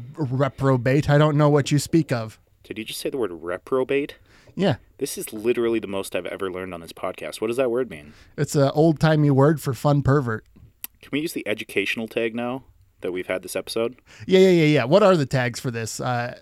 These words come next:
Speaker 1: educational.
Speaker 2: Educational.
Speaker 1: A S, A S M R, obviously.
Speaker 2: A S M R, obviously. Um,
Speaker 1: Uh,
Speaker 2: self-help.
Speaker 1: Yeah, yeah, yeah.
Speaker 2: Uh, probably
Speaker 1: Uh,
Speaker 2: comedy.
Speaker 1: neurodivergent, biodivergent.
Speaker 2: Mm-hmm. A D H D friendly.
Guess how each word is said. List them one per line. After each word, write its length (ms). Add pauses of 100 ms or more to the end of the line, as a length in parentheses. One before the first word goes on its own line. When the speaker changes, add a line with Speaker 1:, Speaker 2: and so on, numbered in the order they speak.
(140)
Speaker 1:
educational. 720 (160)
Speaker 2:
Educational. 520
Speaker 1:
A 60
S, 0
A 20
S 140
M 100
R, 180
obviously. 460
Speaker 2:
A 40
S 120
M 60
R, 60 (160)
obviously. 1000 (720)
Um, 580 (1200)
Speaker 1:
Uh, 500
Speaker 2:
self-help. 580 (760)
Speaker 1:
Yeah, 200
yeah, 200 (360)
yeah. 60
Speaker 2:
Uh, 340 (160)
probably 500
Speaker 1:
Uh, 480
Speaker 2:
comedy. 380
Speaker 1:
neurodivergent, 1000
biodivergent. 1000
Speaker 2:
Mm-hmm. 400 (260)
A 60
D 120
H 140
D 100
friendly. 400